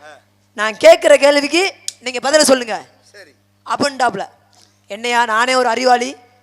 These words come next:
Speaker 2: நானே ஒரு பெரிய மனுஷன், ஊர்ல எனக்குன்னு ஒரு மரியாதை இருக்கு, நீ ஏன்ட்ட கேட்குறியா, அத்தனோடு பொடி பைய?" அப்படின்னு. இப்ப நீங்க வந்து பெரிய மனுஷனா என்கிட்ட கேட்குறியா?
Speaker 1: சரி.
Speaker 2: "சரி, அப்படி என்னதான் கேட்க போற?"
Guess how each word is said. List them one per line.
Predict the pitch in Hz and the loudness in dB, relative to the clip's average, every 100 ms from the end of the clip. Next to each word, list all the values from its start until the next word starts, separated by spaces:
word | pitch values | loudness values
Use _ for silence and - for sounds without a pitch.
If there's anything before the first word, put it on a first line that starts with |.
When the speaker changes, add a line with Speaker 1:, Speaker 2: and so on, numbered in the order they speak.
| _ | _
Speaker 2:
நானே | 214 240 269 | -2 2 6
ஒரு | 269 240 | 6 4
பெரிய | 240 269 | 2 -2
மனுஷன், | 247 226 247 294 - _ _ - | -4 -6 -4 -6 -8 _ _ -12
ஊர்ல | 269 294 277 | -6 -2 -2
எனக்குன்னு | 269 277 277 | -4 -4 -4
ஒரு | 247 | -2
மரியாதை | 247 277 262 | 0 0 0
இருக்கு, | 240 269 311 - _ _ | -4 -6 -10 -12 _ _
நீ | 254 302 302 | -8 -2 0
ஏன்ட்ட | 330 302 | 0 -2
கேட்குறியா, | 262 240 202 | -4 -4 -8
அத்தனோடு | - 208 277 | -6 -8 0
பொடி | 269 294 | 0 0
பைய?" | 269 226 175 _ _ | -4 -6 -10 _ _
அப்படின்னு. | - 220 269 269 320 349 - _ _ _ | -8 -6 -6 -6 -4 -6 -10 _ _ _
இப்ப | 185 208 | -18 -14
நீங்க | 247 262 | -10 -8
வந்து | 269 | -6
பெரிய | 240 262 | -6 -6
மனுஷனா | 247 233 277 | -8 -10 -10
என்கிட்ட | 247 233 | -10 -6
கேட்குறியா? | 247 220 208 _ _ | -8 -8 -16 _ _
Speaker 1:
சரி. | 170 156 123 _ _ _ _ _ _ | -20 -20 _ _ _ _ _ _ _
Speaker 2:
"சரி, | - 269 302 277 - | -2 4 4 2 -4
அப்படி | - 233 247 | -2 -2 -4
என்னதான் | 254 311 311 320 | -4 -2 0 -2
கேட்க | 302 285 277 | -2 -4 -4
போற?" | 247 240 214 | -6 -10 -12